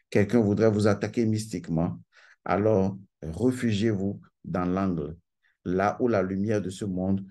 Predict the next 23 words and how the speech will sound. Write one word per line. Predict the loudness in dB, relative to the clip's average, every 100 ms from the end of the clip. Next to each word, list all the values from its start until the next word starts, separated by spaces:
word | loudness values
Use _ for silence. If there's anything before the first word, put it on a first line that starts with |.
| _
ne | -6 -4
peut | -2 -4
aller, | -2 -2 -2 -6 -14 _ _ _ -6
où | -2 -2
seul | 4 4 6
le | 2 0
passage | -2 0 2 2 2 -6 _ -4
de |
la | 0 0
porte | 0 -2 -2
étroite | -4 0 0 -2 _ _ -8
mène | -4 -2 0 -2
justement | -6 -6 -2 -2 -4 -10 -14
vers | -4 -2
l'autre | 0 -2 -2 -4
monde. | -10 -10 -12 -16 _ _ _ _ _ _ _ _ _ _ _ _ _
Je | -6 4
vous | 6 8
remercie | 6 6 4 0
d'avoir | 2 2 0
suivi | -2 -4
cette | -2 -4 -4
capsule. | -8 -6 0 0 2 0